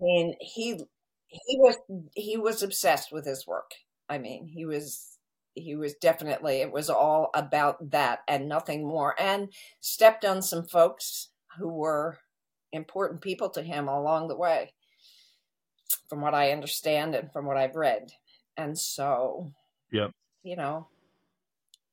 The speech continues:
Speaker 1: it's important for us perhaps to learn from him, even though it took him a while, maybe a little bit longer, hopefully, than it takes us to realize that, you know,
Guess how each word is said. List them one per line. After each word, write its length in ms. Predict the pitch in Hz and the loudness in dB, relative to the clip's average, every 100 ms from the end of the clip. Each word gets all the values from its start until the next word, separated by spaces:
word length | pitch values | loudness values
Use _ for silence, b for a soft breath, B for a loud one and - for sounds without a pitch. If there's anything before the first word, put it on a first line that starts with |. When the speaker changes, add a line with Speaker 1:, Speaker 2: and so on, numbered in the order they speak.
| _ _ _ _ _ - | _ _ _ _ _ -4
Speaker 1:
it's 220 | 175 185 | -2 0
important 580 | 175 - 202 175 180 175 | -2 2 2 2 -2 -4
for 360 | 190 160 - | 0 2 2
us 240 | 175 165 - | 2 2 0
perhaps 520 | - 165 165 165 - | -4 0 0 0 -4
to 80 | 165 | -4
learn 320 | 156 165 170 | 0 0 -2
from 200 | 165 151 | -6 -8
him, 340 | 143 147 151 - _ _ _ _ _ _ | -6 -8 -8 -16 _ _ _ _ _ _
even 320 | 165 156 165 156 | -6 -2 0 2
though 440 | 156 156 147 - | 4 4 2 0
it 220 | 165 - - | -2 -2 -6
took 300 | - 165 - | -6 -6 -8
him 280 | - 170 170 | -6 -4 -2
a 80 | |
while, 580 | 147 135 139 139 156 - _ | -4 -4 -2 -2 -4 -10 _
maybe 340 | 151 151 147 143 | -12 -8 -4 -4
a 80 | |
little 220 | 151 151 156 | -2 -6 -4
bit 220 | 151 - | -4 -4
longer, 400 | 156 156 147 160 | -4 -4 -4 -4
hopefully, 500 | 151 151 - 156 147 | -4 -6 -6 -4 -2
than 180 | 156 147 | -2 -4
it 140 | 147 | -8
takes 320 | - 131 - | -8 -8 -4
us 360 | 175 208 - - _ _ _ _ _ _ - | -4 -4 -6 -14 _ _ _ _ _ _ -10
to 120 | 151 | -6
realize 540 | 151 147 135 127 151 | -2 0 2 0 -2
that, 320 | 160 117 - _ _ _ - | -2 -2 -4 _ _ _ -10
you 140 | 165 | -8
know, 320 | 143 139 147 | -6 -6 -8